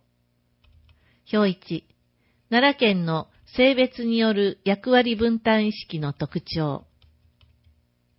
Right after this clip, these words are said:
夫は働き、妻は家庭を守るべきであるという考え方に賛成の割合が男女ともに全国より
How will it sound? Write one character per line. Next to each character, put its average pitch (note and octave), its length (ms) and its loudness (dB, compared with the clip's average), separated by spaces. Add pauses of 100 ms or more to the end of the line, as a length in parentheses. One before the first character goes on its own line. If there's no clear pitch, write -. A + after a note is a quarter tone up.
(960)
夫 A3+ 360 0
は B3+ 140 4
働 G3+ 440 -2
き、 - 300 -8 (320)
妻 B3+ 320 2
は D#3 320 0
家 A3+ 400 2
庭 G#3+ 80 2
を G#3 180 2
守 G#3+ 360 0
る A#3 40 0
べ A3+ 140 0
き F3+ 140 -8
で D3+ 140 -2
あ D#3+ 120 -2
る - 200 -10 (220)
と G3+ 140 -4
い F#3+ 140 -2
う F3 120 -2
考 G#3+ 360 0
え G#3 100 2
方 F#3+ 280 -4
に D3+ 220 -8 (380)
賛 A#3+ 220 2
成 A3 260 -2
の G3+ 280 -2
割 F#3+ 320 2
合 F#3 200 0
が F3 180 -4 (320)
男 A#3+ 280 2
女 E3 200 0
と F3+ 200 -4
も G#3+ 140 2
に G3 300 -6 (240)
全 B3+ 200 0
国 F3 280 -4
よ D#3+ 100 0
り D3 200 -8